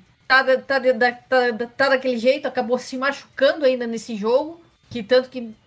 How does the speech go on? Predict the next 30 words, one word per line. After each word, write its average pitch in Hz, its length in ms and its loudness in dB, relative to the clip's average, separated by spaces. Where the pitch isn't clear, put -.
lá 220 260 -2
pro 240 140 -10
final 240 360 -2
entrou 240 280 -2
até 240 220 -2
o 233 60 -4
P 240 140 -8
J 220 220 0
Walker, 277 480 -2
que - 60 -20
terminou 214 840 -4
sacado 233 600 0
também. 226 520 -2
E, 453 840 -2
querendo 320 380 0
ou 311 80 0
não, 311 200 0
essa 370 200 0
vitória 311 280 2
do 302 100 -8
Niners 302 420 -2
acabou 311 560 2
culminando 311 680 -2
na, 349 680 -2
na 339 120 -2
demissão 339 380 -6
do 320 80 -8
Matt 381 180 2
Rhule, 466 300 0
né? 240 180 -4